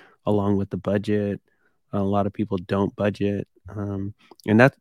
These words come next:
that has to do a lot with the consumer spending. And, um, you know, they spend more than they should, and they're not budgeting for regular expenses.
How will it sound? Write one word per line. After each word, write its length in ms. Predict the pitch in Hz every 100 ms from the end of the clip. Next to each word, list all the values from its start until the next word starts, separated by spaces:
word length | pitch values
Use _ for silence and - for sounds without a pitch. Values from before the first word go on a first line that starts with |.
| -
that 160 | 120 117
has 180 | 117
to 60 | -
do 220 | 98 101
a 40 | 92
lot 260 | 92 92 -
with 180 | 101 95
the 120 | - 95
consumer 500 | 95 95 98 95 92
spending. 720 | - 101 101 95 92 92 98 - _ _ _ _
And, 560 | 107 92 90 85 87 87 -
um, 640 | 92 90 90 92 95 110 _ -
you 140 | 107 95
know, 400 | 90 87 90 -
they 100 | 101
spend 340 | 98 - 95 92
more 260 | 92 92
than 260 | 90 90 90
they 380 | 90 87 87 90
should, 640 | - 143 123 104 98 101 - _ _ - 104
and 360 | 92 92 90
they're 100 | 95
not 220 | 92 90
budgeting 460 | 104 95 92 92 90
for 520 | - 92 90 87 90 - _ _ -
regular 320 | 95 92 85
expenses. 960 | 92 - 110 113 - 104 90 90 -